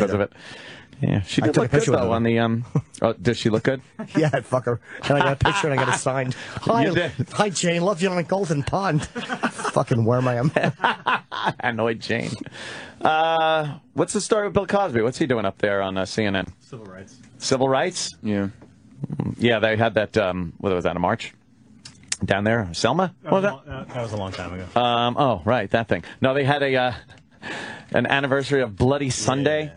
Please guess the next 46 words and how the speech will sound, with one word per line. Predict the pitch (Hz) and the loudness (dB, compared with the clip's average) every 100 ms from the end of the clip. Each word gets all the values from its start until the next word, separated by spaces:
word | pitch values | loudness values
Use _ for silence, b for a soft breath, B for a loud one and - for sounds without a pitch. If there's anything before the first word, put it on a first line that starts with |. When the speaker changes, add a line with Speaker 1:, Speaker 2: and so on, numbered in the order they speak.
| - - | -12 -8
Speaker 1:
they | 135 | -2
called | 151 147 | 0 0
it. | 147 | -2
The, | - 113 104 | -2 0 0
um, | 101 101 113 _ _ - - - - - - - 85 | -2 -6 -12 _ _ -20 -20 -20 -20 -20 -20 -18 -16
Speaker 3:
Yeah. | 78 76 76 80 | -14 -14 -14 -6
Speaker 1:
marches | 101 113 - 107 | -2 -2 -2 -2
down | 117 113 | 0 2
there | 110 | 2
in, | 107 | 2
uh, | |
Alabama. | 101 82 107 113 113 123 139 B B - | 0 0 2 2 0 0 -4 B B 0
Speaker 2:
Hey, | 170 | 4
Matt | 160 165 180 | 6 4 4
on | 170 135 | 0 0
Twitter. | - 165 135 123 | 2 2 4 2
Speaker 3:
Fifty | - 107 | 0 -6
year. | 87 82 - | -6 -12 -4
Speaker 2:
Uh, | 131 - | -2 0
forgive | 175 170 | 2 2
Speaker 1:
Uh-oh. | 180 | 2
Speaker 2:
me | |
for | 160 160 | 2 2
addressing | 139 143 143 143 123 | 2 0 2 2 4
one | 139 | 4
Speaker 1:
Uh-oh. | - 117 - | 2 2 0
Speaker 2:
dummy | 139 143 135 | 2 2 2
on | 123 | 0
Twitter. | - - 127 117 101 | -2 -2 0 0 0
Speaker 1:
That's | 107 | -4
okay. | 98 - 90 | -2 -2 0
I | |
love | 85 87 90 | 0 -2 -4
dummies. | - 87 87 | -2 -2 2
Speaker 2:
"Fuck | 175 165 170 | 2 2 2
us. | 156 135 | 0 0
You | 147 139 | 0 2
voted | 147 151 135 | 2 0 -2
for | - 139 | -2 -2
Obama." | 113 120 117 - | 0 -2 -2 -2
I | 143 | -2
didn't | 123 165 170 143 | 0 0 0 0
vote | 127 131 | 2 0
for | 117 127 | 0 -2
Obama, | 120 127 127 127 | 0 0 2 2
Speaker 1:
What? | 104 | -2